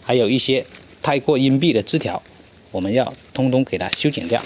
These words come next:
因为它没有光合作用。第二个就是按时按量的给它补充高磷高钾的肥料，比如说这个磷酸二氢钾，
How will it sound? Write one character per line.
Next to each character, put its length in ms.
因 80
为 100
它 140
没 120
有 100
光 200
合 140
作 160
用。 160
第 140
二 240
个 200
就 180
是 280
按 180
时 160
按 240
量 140
的 120
给 160
它 220
补 200
充 260
高 200
磷 140
高 180
钾 120
的 80
肥 200
料， 200
比 100
如 60
说 200
这 140
个 80
磷 160
酸 160
二 40
氢 180
钾， 200